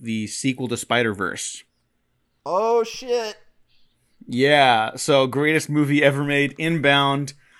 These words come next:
Speaker 1: I hope that's not raising the bar too high for
Speaker 2: Yeah.
Speaker 1: quality.
Speaker 2: Wait, well, he's only gotta beat the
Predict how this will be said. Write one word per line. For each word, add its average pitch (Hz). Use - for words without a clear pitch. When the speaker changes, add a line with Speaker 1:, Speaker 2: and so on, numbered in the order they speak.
Speaker 1:
I -
hope 160
that's 156
not 151
raising 147
the 165
bar 143
too 147
high 135
for 170
Speaker 2:
Yeah. 175
Speaker 1:
quality. 143
Speaker 2:
Wait, 143
well, 208
he's 214
only 220
gotta 196
beat 185
the 180